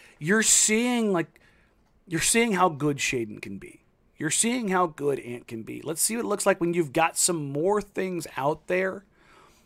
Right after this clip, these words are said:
Because, like, one of the things last night in that game is, as great as Ant was, the next step for him is watching him learn how to score and be more efficient in the fourth quarter after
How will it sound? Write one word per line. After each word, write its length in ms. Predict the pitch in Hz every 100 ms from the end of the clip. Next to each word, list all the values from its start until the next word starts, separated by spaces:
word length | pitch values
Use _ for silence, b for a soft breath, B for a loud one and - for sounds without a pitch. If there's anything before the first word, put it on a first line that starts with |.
| _ -
Because, 260 | 226 220
like, 200 | 208 - - _ _ _ _ -
one 260 | 151 190 254
of 80 |
the 60 | 196
things 260 | 226 214 180
last 260 | 185 170
night 180 | 185 196
in 80 | 165
that 180 | 156 131
game 320 | 180 208 151
is, 340 | 127 120 - - _ _ _ _ _ _
as 140 | 170 143
great 280 | 156 151 170
as 100 | 165
Ant 220 | 165 143
was, 320 | 131 180 208
the 100 | 156
next 220 | 156 -
step 220 | - 226
for 140 | - 139
him 400 | 127 123 151 170 _ _ _ _
is 280 | 202 175 147
watching 720 | 131 117 127 175 185 220 214
him 520 | 160 170 160 156 156 - _ _ _ _ _ _ _
learn 540 | 110 131 165 185 214 233
how 320 | 180 185 185
to 260 | - 180 165
score 760 | - - 240 226 113 90 - - _ _ _ _ _ _ _ _ _ _ _ _ _ _ -
and 420 | 170 160 143 -
be 220 | 185 220
more 300 | 208 190 180
efficient 520 | - - 202 196 156
in 60 | 151
the 80 | 151
fourth 360 | - 165 -
quarter 380 | - 160 151 139 156
after 460 | 147 - 143 135